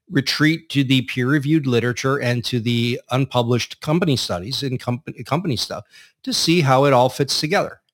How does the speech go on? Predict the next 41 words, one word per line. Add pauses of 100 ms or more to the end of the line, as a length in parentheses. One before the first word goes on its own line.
and,
and
what
the,
and
what
the
data
tell
us. (840)
So
that's,
that's
the
other, (220)
uh, (180)
big
point. (380)
The
other
thing
that
nobody
ever
talks
about,
and
this
is
what
I
re-,
really
wanted
to
discuss
this
article,
is
really
important.